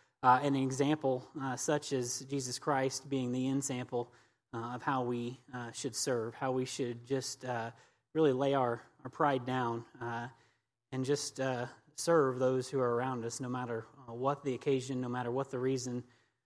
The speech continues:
no matter who it is and what we know. Lord, we would just, uh, be humble as you were. Lord, I do pray that, uh, you would just bless your word this morning. Uh, Lord, just, uh,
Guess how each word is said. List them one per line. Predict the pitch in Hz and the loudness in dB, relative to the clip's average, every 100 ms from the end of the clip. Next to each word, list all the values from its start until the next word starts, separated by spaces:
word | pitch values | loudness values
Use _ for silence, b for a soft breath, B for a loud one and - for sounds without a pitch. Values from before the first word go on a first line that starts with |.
| _ | _
no | 147 | 2
matter | 160 165 139 | 6 6 6
who | 185 160 | 8 8
it | 156 | 8
is | 185 151 143 | 8 8 6
and | 143 | 4
what | 165 | 4
we | 165 | 4
know. | 165 156 117 110 - _ _ _ _ _ - | 4 6 4 2 -6 _ _ _ _ _ -2
Lord, | 139 135 | 2 2
we | 135 135 | 4 2
would | 135 | 2
just, | 127 143 - - | 2 2 2 -4
uh, | 120 117 113 - _ - | -6 -4 -6 -10 _ -4
be | 135 | 0
humble | 143 143 127 | 2 2 0
as | 117 120 | 0 -2
you | 123 | -2
were. | 110 113 | -2 -2
Lord, | 120 143 | -2 0
I | 156 | 2
do | 160 | 2
pray | 196 180 160 147 | 2 6 6 6
that, | 139 - b b b _ 143 | 4 0 b b b _ -6
uh, | |
you | 127 147 | -2 0
would | 143 135 | 0 0
just | - | 0
bless | 160 156 147 | 2 2 2
your | |
word | 143 160 | 6 6
this | 156 - | 4 2
morning. | 165 160 151 151 - 131 | 4 4 2 -2 -10 -8
Uh, | 127 | -4
Lord, | 131 131 131 | 0 0 0
just, | 135 131 - | -2 -4 -2
uh, | 123 120 | -2 -2